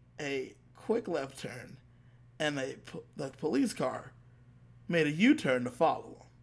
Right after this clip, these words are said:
him, right? My friend drove down the street with the cop not hitting the lights yet, but they were trying to get behind him. He pulled into a driveway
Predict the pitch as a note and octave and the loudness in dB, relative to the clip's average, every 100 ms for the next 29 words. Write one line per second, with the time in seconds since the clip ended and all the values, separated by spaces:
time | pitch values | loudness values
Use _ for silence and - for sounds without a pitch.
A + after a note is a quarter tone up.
0 | - - - - B2+ B2+ A2+ - - - | -20 -20 -20 -14 -6 -4 -6 -14 -20 -20
1 | - - - - - - - - - - | -20 -20 -20 -20 -20 -20 -20 -20 -20 -20
2 | - D#3 C#3+ - A3 A#3+ E3 C3 C#3+ E3 | -12 -8 -8 2 6 6 6 2 4 4
3 | G#3 B3+ A#3+ C4 C4 - C3+ A#2+ - - | 6 6 6 4 -4 -6 -6 -6 -10 -20
4 | - - - - - C#3 D3 G#3 G#3 G3+ | -20 -20 -20 -12 -8 -6 -2 2 4 2
5 | - - F#3 G#3+ A#3 A#3+ A#3 A#3 B3 - | -4 -2 2 4 4 2 2 2 2 -4
6 | C3 - C#3 D3+ D3+ F#3 G3 F3+ F3+ F3+ | -6 -6 -2 -2 0 0 0 0 -2 -4
7 | D#3 D#3+ E3+ E3 A#2 - - - - - | -8 -6 -6 -6 -8 -14 -20 -20 -20 -20
8 | - - - - G#3+ G3+ - B3+ C#4 C#4 | -20 -20 -20 -8 -4 -4 -2 0 0 2
9 | C#4 - A3+ D#3+ C#3 E3 E3 F3 C#3 - | 0 2 0 0 0 2 4 2 -2 -8
10 | - | -12